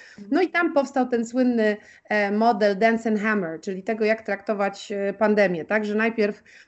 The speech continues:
Em, powiedzmy, robimy totalny lockdown, a potem jakoś trochę próbujemy tańczyć z tą epidemią, tu, tu wygaszając, tam otwierając, tu rozmrażając, tam zamrażając. I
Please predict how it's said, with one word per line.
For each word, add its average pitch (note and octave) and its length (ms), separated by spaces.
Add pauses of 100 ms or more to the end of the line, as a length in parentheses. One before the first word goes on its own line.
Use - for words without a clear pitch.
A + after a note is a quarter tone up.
(120)
Em, G3+ 580 (580)
powiedzmy, A3+ 380
robimy G#3+ 280
totalny G#3+ 440
lockdown, C4 500
a A#3 80
potem B3 340
jakoś A3+ 320
trochę A3+ 380 (200)
próbujemy A#3 400
tańczyć A#3 460
z - 60
tą G#3 180
epidemią, A3 560 (220)
tu, A#3 220 (120)
tu C4+ 380 (220)
wygaszając, A#3+ 840
tam A#3 200
otwierając, A3+ 680
tu B3+ 100
rozmrażając, A3 760
tam A3+ 180
zamrażając. G#3 760
I - 80